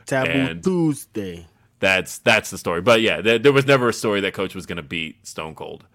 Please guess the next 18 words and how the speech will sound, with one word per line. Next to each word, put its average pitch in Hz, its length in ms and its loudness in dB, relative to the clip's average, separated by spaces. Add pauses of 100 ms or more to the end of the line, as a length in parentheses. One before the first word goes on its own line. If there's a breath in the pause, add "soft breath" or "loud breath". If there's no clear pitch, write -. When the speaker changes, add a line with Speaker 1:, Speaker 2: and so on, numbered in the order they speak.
(160 soft breath)
Speaker 2:
He 98 200 -2
was 92 200 -6
just 92 160 -10
gonna 92 200 -6
get 87 200 -6
slapped 85 300 -6
around 85 240 -6
a 80 40 -8
little 80 180 -8
bit, 82 280 -6 (220 soft breath)
stunned, 87 540 -6
one, 82 200 -10
two, 82 140 -12
three. 73 260 -12 (440 soft breath)
Uh, 82 640 -2 (120)
<laughs> - 120 -4
anyway, 98 680 0 (420 soft breath)
um, 87 720 -2